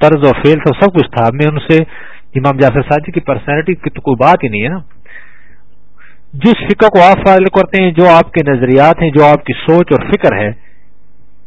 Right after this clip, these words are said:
اس کی بات کریں گے جی۔ اصول کافی تو یہ ہماری بک نہیں ہے، جو ہم تو، تو اپنی باتوں کو کرنا ہے۔ آپ ہم اپنی بکس کو چھوڑ دیں، ہم اپنی بکس کو چھوڑ دیں گے،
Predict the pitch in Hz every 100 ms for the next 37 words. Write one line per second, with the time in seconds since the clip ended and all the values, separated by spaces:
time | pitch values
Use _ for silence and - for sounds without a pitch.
0 | - - 190 - 107 98 - 95 92 92
1 | 90 - - - - - - - - -
2 | - 208 202 190 185 196 180 160 147 156
3 | 147 147 147 127 127 139 160 - 180 180
4 | 165 143 180 156 135 156 139 135 139 139
5 | 147 175 - - - - - - 151 175
6 | - - 143 151 160 185 180 175 175 -
7 | 170 160 165 170 143 160 160 185 165 160
8 | - 160 147 151 151 147